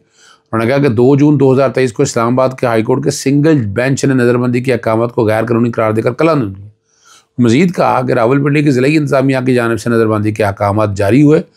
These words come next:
जिससे डिप्टी कमिश्नर इस्लामाबाद कोई ताल्लुक नहीं था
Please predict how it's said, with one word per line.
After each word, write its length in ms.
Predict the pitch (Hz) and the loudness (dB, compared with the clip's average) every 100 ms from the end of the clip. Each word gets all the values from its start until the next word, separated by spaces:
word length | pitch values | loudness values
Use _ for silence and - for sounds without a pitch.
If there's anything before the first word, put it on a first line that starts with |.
| _ _ _ _ 135 | _ _ _ _ -8
जिससे 220 | 120 135 | -4 -2
डिप्टी 540 | 117 104 - 123 143 | 0 -2 -2 -2 0
कमिश्नर 200 | 135 123 | 0 0
इस्लामाबाद 440 | 123 117 117 131 131 | -2 0 0 0 0
कोई 180 | 151 | 0
ताल्लुक 380 | 147 127 101 98 | 0 0 -2 -4
नहीं 200 | 98 98 | -6 -10
था 260 | 85 85 | -12 -20